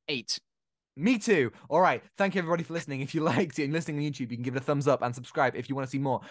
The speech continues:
Speaker 2: and if you're listening on Spotify, you can give us a five-star review if we think we're worthy, and you can <laughs> follow us. And you can follow us on Twitter and Instagram at Outstanding Film Pod, and also give us an email. Tell us your thoughts on Creed. Tell us your thought on Rocky. Tell us your thoughts on Creed three or anything.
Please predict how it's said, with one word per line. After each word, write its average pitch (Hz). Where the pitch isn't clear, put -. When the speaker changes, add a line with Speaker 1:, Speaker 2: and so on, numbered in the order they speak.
Speaker 2:
and 165
if 170
you're 170
listening 165
on 160
Spotify, 156
you 127
can 127
give 160
us 147
a 139
five-star 214
review 165
if 139
we 160
think 208
we're 196
worthy, 170
and 139
you 143
can 147
<laughs> -
follow 185
us. 123
And 165
you 165
can 165
follow 180
us 147
on 147
Twitter 156
and 143
Instagram 156
at 131
Outstanding 151
Film 156
Pod, 123
and 117
also 156
give 139
us 139
an 151
email. 156
Tell 139
us 127
your 147
thoughts 139
on 127
Creed. 147
Tell 139
us 131
your 143
thought 135
on 131
Rocky. 156
Tell 135
us 135
your 143
thoughts 143
on 143
Creed 151
three 180
or 135
anything. 165